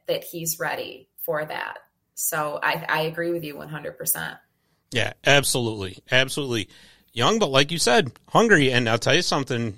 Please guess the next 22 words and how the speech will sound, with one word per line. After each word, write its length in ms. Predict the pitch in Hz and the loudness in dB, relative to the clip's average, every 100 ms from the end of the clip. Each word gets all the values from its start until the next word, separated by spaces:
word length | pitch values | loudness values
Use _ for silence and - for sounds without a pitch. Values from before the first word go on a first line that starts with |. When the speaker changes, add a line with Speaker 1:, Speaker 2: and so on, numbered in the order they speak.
| - | -6
Speaker 2:
when, 200 | 120 123 | -6 -4
when 120 | 110 | -4
you 100 | 113 | -2
got 160 | 123 | 0
a 60 | 117 | 0
hungry 260 | 131 127 131 | -2 -4 -4
group 220 | 156 165 | -6 -8
of 80 | 160 | -2
players, 600 | 220 214 151 135 - - _ - | 2 6 6 4 0 -4 _ -6
that 200 | 117 117 | -2 -2
can 100 | 139 | -2
make 200 | 127 123 | -4 -6
a 100 | 107 | -10
tremendous 600 | - 107 113 120 131 110 | -8 -6 -2 -2 -2 -2
difference. 480 | 104 - 98 - - _ _ _ _ _ _ - | -2 -4 -6 -8 -8 _ _ _ _ _ _ -12
Speaker 1:
Absolutely. 720 | 175 170 - 180 175 143 131 | -4 0 0 0 -4 -4 -6
In 140 | 131 156 | -6 0
fact, 280 | 170 165 | 2 2
a 80 | - | 0
lot 280 | 160 156 165 | 2 4 4
of 120 | 165 | 2
the, 140 | 156 | -4